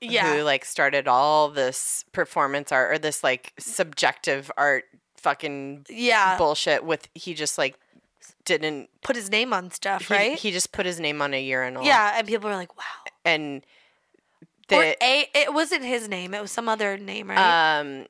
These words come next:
Speaker 1: It was, like, A Guff.
Speaker 2: oh, God, what was it? I forget. Mutt.
Speaker 1: Yeah.
Speaker 2: Uh,
Speaker 1: A Mutt.
Speaker 2: it's something Mutt. Yeah.
Speaker 1: Yeah. P Mutt?
Speaker 2: Something, <laughs> something Mutt.
Speaker 1: P Mutt?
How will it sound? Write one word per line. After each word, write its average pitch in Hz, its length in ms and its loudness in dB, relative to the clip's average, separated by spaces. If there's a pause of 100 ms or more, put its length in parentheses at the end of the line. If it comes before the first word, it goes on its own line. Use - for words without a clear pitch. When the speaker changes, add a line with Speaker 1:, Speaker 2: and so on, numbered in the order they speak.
Speaker 1:
It - 40 -2
was, 226 160 -4
like, 190 180 -4 (120)
A 220 320 4
Guff. 185 640 -4 (220)
Speaker 2:
oh, 185 300 -6
God, 175 200 -8
what 156 160 -6
was 143 220 -6
it? 131 160 -8
I 151 80 0
forget. 139 320 -8
Mutt. 185 240 4
Speaker 1:
Yeah. 202 140 2 (180)
Speaker 2:
Uh, 262 320 4
Speaker 1:
A - 20 -6
Mutt. 196 300 -2
Speaker 2:
it's - 140 -10
something 165 400 -4
Mutt. 127 300 -4
Yeah. 135 360 0
Speaker 1:
Yeah. 214 100 -16 (380)
P 240 160 -4
Mutt? 269 280 2 (240)
Speaker 2:
Something, 156 540 -12 (800)
<laughs> - 1040 -20
something 208 360 -10
Mutt. - 220 2 (680)
Speaker 1:
P 427 360 4
Mutt? 427 420 4